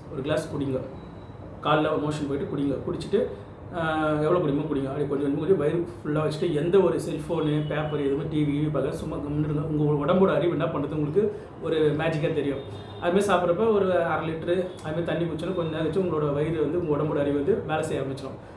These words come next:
வயிறு கலக்க ஆரம்பிச்சிடும். கலக்க ஆரம்பிச்சுட்டு நீங்க மோஷன் அதான் போயிட்டு பாத்ரூம் போனா நீங்களே வந்து உப்பு பேதிக் பண்றீங்க. பேதி ஆகினே இருக்கும். உங்க உள்ளுக்குள்ள உப்பு வந்து எப்படின்னா, இந்த கொ-, குடலானது வந்து நம்மளோட கை இதுல தான் ஆறு அடி இருக்குன்னு சொல்லுவாங்க.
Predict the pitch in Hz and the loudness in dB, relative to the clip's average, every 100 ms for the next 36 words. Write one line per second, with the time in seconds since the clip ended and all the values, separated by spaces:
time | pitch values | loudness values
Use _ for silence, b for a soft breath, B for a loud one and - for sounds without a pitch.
0 | B - 180 190 151 156 143 131 131 120 | B 4 4 6 2 0 -2 -4 -6 -10
1 | - - - 175 180 175 151 156 226 220 | -10 -16 -2 0 2 0 -2 -2 0 0
2 | 143 143 170 175 151 151 156 147 147 196 | -2 -2 -2 -4 -6 -4 -4 -2 2 2
3 | 226 B B 139 156 165 165 147 180 220 | 2 B B 0 2 2 -2 0 0 0
4 | 160 180 185 190 170 - 147 185 - 165 | 0 2 6 6 4 0 0 -4 -2 2
5 | 175 170 139 120 127 127 B B - 156 | 2 2 -2 -6 -6 -8 B B -8 2
6 | 175 160 143 143 151 151 143 147 139 139 | 4 4 2 4 2 2 -4 -4 -2 0
7 | 170 156 135 160 151 156 139 139 165 214 | 0 0 0 -4 -4 -4 -4 -4 0 0
8 | 190 160 151 147 165 165 147 156 165 190 | -2 -4 -4 -2 0 0 -2 0 4 6
9 | 170 160 143 196 240 B B - 175 170 | 4 0 0 0 0 B B -8 2 4
10 | 165 156 151 - - 175 175 151 151 151 | 4 0 -4 -6 -2 2 2 0 -2 0
11 | 151 151 151 165 151 151 139 131 127 | 0 0 0 -2 -2 -4 -4 -4 -4